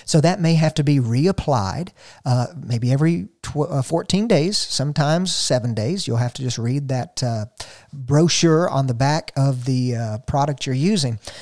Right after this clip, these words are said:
But usually the topicals, I like to call them, the things that are just sprayed on,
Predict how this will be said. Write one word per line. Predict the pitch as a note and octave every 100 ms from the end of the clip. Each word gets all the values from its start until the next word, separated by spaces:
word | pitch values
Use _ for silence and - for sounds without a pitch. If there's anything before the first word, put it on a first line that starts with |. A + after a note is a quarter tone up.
| - -
But | D3+ D#3
usually | D3 F3+ A3+ D#3+
the | C#3+
topicals, | - G#3+ A#3 - A2 B2 F3+ -
I |
like | C3 B2+
to | B2
call | - A#2+ C3
them, | E3+
the | D3+
things | D3 D3 C#3
that | C#3+
are | C3+
just | B2 B2+ -
sprayed | - E3 F#3+ F3
on, | D#3+ D#3+ D#3